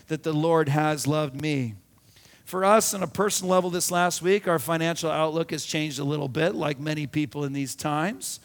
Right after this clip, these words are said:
So the question, you go down all the line items, you're cutting, cutting, cutting, cutting, cutting. You get to the line item of generosity, what we give, what we're gonna give to the church, what we're gonna give elsewhere.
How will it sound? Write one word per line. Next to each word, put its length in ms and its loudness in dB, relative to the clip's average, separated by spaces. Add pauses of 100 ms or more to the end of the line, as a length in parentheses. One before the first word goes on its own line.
(340)
So 120 -8
the 120 -2
question, 400 2
you 60 -4
go 120 2
down 160 2
all 80 0
the 60 0
line 260 4
items, 200 2
you're 80 -6
cutting, 380 2
cutting, 300 2
cutting, 280 0
cutting, 220 2
cutting. 300 0 (180)
You 120 -4
get 220 2
to 100 -4
the 100 2
line 240 6
item 240 2
of 100 -4
generosity, 800 2 (260)
what 220 2
we 160 2
give, 580 8
what 120 -6
we're 100 -2
gonna 140 -4
give 160 2
to 80 -2
the 80 -2
church, 320 4
what 100 -4
we're 80 -4
gonna 120 -4
give 180 -2
elsewhere. 480 2